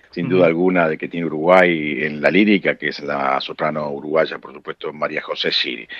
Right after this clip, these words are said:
Speaker 1: Entonces, es una noche realmente diferente a la que se vivió, una noche que, que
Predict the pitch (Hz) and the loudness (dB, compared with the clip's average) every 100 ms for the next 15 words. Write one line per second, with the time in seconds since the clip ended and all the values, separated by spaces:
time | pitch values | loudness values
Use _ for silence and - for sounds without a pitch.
0 | - - 98 127 - 123 113 117 - 101 | -16 -8 2 2 4 6 6 6 6 6
1 | 98 101 85 90 85 80 85 - 85 113 | 4 0 -2 -4 -6 -6 -6 -2 2 2
2 | 156 151 123 110 - 107 101 107 127 - | 4 4 4 2 -2 -2 0 0 -2 -4
3 | - - _ 90 92 90 90 80 87 82 | -18 -20 _ -2 0 0 -4 -4 -2 -2
4 | 76 78 76 76 71 | 0 -2 -2 -4 -6